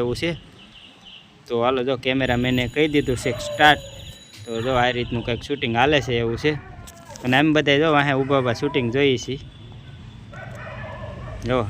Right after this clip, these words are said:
આવી રીતનું કંઈક અલગ અલગ સીન છે બધા લીધેલા. તો વિડીયોમાં બિના રહેજો. હાલો, તો જો અત્યારે અમથાભાઈનું શૂટિંગ પૂરું થઈ ગયું છે અને હવે જવાનું છે ઘરે. તો જો બધા ચાર થઈ ગયા છે ને હાલો બાય બાય કહે ને હવે આપણે ભાગશું ઘરે. તો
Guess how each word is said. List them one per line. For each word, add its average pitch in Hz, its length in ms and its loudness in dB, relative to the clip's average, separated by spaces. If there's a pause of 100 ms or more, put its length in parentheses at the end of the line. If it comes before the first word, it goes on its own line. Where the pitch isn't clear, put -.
(960)
આવી 127 240 2
રીતનું 120 260 -2
કંઈક 120 200 0
અલગ 135 280 4
અલગ 127 300 0
સીન 143 200 4
છે 156 160 2
બધા 135 340 2
લીધેલા. 123 400 2 (280)
તો 123 180 0
વિડીયોમાં 135 420 4
બિના 156 240 4
રહેજો. 156 300 4 (840)
હાલો, 165 240 2
તો - 180 -6
જો 143 120 -2
અત્યારે 135 340 -2
અમથાભાઈનું 135 580 0
શૂટિંગ 143 360 -2
પૂરું 156 220 0
થઈ 160 220 0
ગયું 156 120 -2
છે 175 160 2
અને 131 160 0
હવે 131 220 2
જવાનું 131 400 0
છે 120 80 -2
ઘરે. 147 240 2 (100)
તો 123 100 -2
જો 127 160 -2
બધા 120 280 0
ચાર 120 140 0 (100)
થઈ 147 140 -2
ગયા 151 120 2
છે 143 100 -4
ને 123 80 -2
હાલો 123 160 0
બાય 120 220 0
બાય 127 200 -2
કહે 165 260 2
ને 123 160 -2
હવે 123 120 2
આપણે 123 240 0
ભાગશું 139 500 0
ઘરે. 165 200 2 (760)
તો 131 100 2